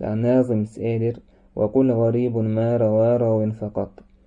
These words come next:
تقا هذا غريب إذا تعن راويس تعن بيريداتشيك وديتنا دور. ويعبر عنه بحديث غريب.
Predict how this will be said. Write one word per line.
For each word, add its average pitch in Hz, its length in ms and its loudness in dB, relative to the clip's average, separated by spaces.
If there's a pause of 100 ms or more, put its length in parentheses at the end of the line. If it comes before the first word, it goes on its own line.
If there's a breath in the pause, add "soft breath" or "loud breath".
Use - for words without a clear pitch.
(500 soft breath)
تقا 113 380 -12
هذا 117 680 -4
غريب 110 480 0
إذا 110 540 -4
تعن 110 220 -4
راويس 107 540 -2
تعن 101 180 -8
بيريداتشيك 101 580 -6
وديتنا 104 500 -4
دور. - 280 -12 (720 soft breath)
ويعبر 120 600 2
عنه 113 360 -2
بحديث 117 840 -4
غريب. 104 520 -2